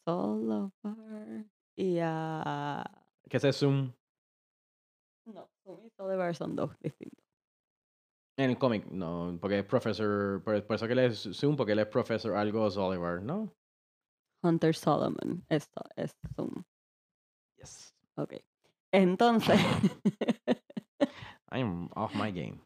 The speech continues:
Speaker 1: Nada, que como que presentan a todos esos que en verdad en el show, volviendo, yo estoy biased por el show, so
Speaker 2: Ujú,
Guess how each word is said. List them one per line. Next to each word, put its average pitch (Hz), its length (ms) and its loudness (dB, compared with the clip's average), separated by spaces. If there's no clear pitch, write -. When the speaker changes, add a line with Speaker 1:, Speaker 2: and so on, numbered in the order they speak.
Speaker 1:
Nada, 190 380 6
que 175 220 2
como 202 220 6
que 185 100 6
presentan 190 400 4
a 220 100 6
todos 233 240 6
esos 233 240 4
que - 120 2
en 185 100 4
verdad 170 200 6
en 165 60 4
el 190 100 6
show, - 140 -4
volviendo, 185 420 4
yo 170 140 6
estoy 175 220 -2
biased 175 500 2
por 175 120 2
el 170 120 0
show, 175 320 4
so 160 140 6
Speaker 2:
Ujú, 151 100 8